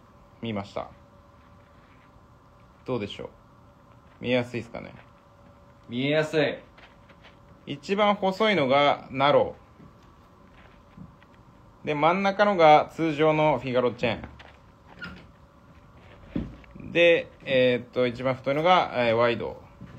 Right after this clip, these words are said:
Speaker 1: フィガロ。こんぐらいのこう太さの差があります。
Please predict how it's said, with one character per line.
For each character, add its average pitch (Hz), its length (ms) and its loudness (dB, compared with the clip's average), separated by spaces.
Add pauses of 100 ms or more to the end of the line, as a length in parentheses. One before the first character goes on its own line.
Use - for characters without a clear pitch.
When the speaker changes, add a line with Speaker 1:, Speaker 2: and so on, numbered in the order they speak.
(200)
Speaker 1:
フ 131 80 -6
ィ 120 60 0
ガ 110 80 2
ロ。 - 200 -6 (2000)
こ 160 80 -8
ん 165 120 -6
ぐ 160 100 -2
ら 156 100 2
い - 20 -2
の 151 100 -4
こ 139 80 -10
う 135 40 -8
太 139 200 -10
さ 135 160 -4
の 131 100 -2
差 131 160 -6
が 117 120 -2
あ 110 40 0
り 110 80 -6
ま 98 140 -10
す。 - 140 -20